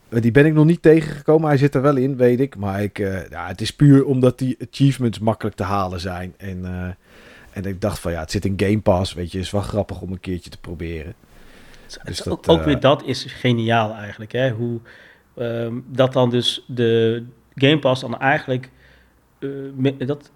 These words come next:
Speaker 2: eh, een, een spel bloot, eh, blootgeeft aan, eh, aan, eh, aan mensen die eigenlijk nooit een spel zouden kopen of kiezen.
Speaker 1: Klopt.
Speaker 2: Maar dan, dan van, ja, ik kan, ik heb het, ik heb het nu, dus waarom zou ik het niet proberen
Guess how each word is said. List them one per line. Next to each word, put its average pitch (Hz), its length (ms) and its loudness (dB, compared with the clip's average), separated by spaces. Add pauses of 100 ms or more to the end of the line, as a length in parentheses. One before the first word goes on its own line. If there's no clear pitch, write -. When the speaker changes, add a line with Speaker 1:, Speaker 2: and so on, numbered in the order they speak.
Speaker 2:
eh, 127 200 -4
een, 127 140 0 (100)
een 127 100 -2
spel 135 440 2
bloot, 131 420 4
eh, 143 180 -8
blootgeeft 131 500 0
aan, 120 300 -10
eh, 120 180 -2
aan, 120 380 2 (680)
eh, 117 140 0 (100)
aan 131 180 4
mensen 147 260 6
die 131 120 -2
eigenlijk 127 360 0
nooit 156 160 0
een 135 60 -6
spel 139 260 2
zouden 113 260 0
kopen 123 320 2
of 110 120 -6
kiezen. 170 360 -2 (420)
Speaker 1:
Klopt. - 320 0 (540)
Speaker 2:
Maar 135 140 4
dan, 143 280 4
dan 120 140 -2
van, 104 120 -12
ja, 120 100 -2
ik 107 80 -4 (160)
kan, 143 200 2
ik 123 100 -8
heb 151 160 4
het, 151 80 -10 (160)
ik - 60 -12
heb 127 140 -4
het 185 160 -4
nu, 110 200 -8
dus 127 120 -14
waarom 135 220 2
zou 131 140 4
ik 131 60 -6
het 131 100 -4
niet 135 140 0 (180)
proberen 131 680 2